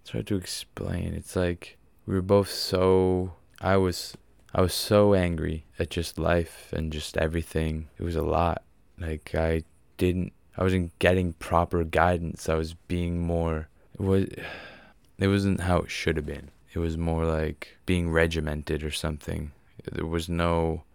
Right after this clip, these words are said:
tactile feeling of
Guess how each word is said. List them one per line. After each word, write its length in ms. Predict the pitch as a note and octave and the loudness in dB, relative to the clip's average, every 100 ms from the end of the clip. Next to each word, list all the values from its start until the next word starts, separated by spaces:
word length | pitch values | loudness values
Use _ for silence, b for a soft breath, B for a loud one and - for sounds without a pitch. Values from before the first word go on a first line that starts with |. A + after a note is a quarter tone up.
| _ - | _ -10
tactile 1200 | - E2+ F2 - F2+ F2 E2 E2 E2 D#2+ E2 D#2+ - _ _ _ _ | -6 -4 -4 -4 -2 0 0 0 -2 -4 -6 -10 -20 _ _ _ _
feeling 960 | - - F2+ F2 E2+ E2 D#2+ D#2 E2 - - | -18 -8 -2 0 0 -2 -6 -8 -12 -16 -10
of 600 | F2 D#2+ D#2 D2+ - - | -6 -6 -6 -12 -16 -20